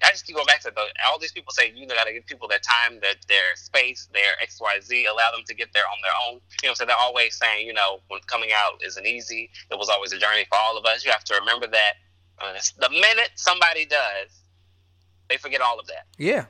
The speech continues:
Speaker 1: <laughs> I'm like, okay.
Speaker 2: Yeah. It's real.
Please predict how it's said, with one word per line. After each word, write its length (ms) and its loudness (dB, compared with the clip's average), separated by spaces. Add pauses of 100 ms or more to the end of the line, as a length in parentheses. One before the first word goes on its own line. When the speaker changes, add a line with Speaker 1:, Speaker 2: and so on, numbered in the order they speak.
Speaker 1:
<laughs> 920 -6
I'm 140 -2
like, 280 2 (880)
okay. 280 -10 (480)
Speaker 2:
Yeah. 380 -6 (600)
It's 160 -10
real. 380 -6